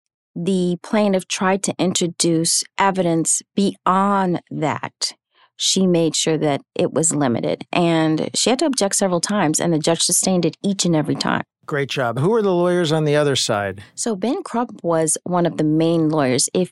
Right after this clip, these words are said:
Speaker 1: you recall, he does a lot of civil rights cases. He did the George Floyd case, and he was Breonna Taylor. So many cases involving the civil rights of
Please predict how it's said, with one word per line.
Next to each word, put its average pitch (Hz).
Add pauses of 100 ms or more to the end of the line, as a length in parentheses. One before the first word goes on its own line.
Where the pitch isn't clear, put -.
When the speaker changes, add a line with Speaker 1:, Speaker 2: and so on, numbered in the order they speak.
Speaker 1:
you 196
recall, 180
he 180
does 160
a 156
lot 165
of 160
civil 160
rights 151
cases. 160
He 165 (520)
did 160 (100)
the 143
George -
Floyd 226
case, 190
and 156
he 160
was 147
Breonna 156
Taylor. 175
So 160
many 214
cases 180
involving 151
the 151
civil 156
rights 147
of 147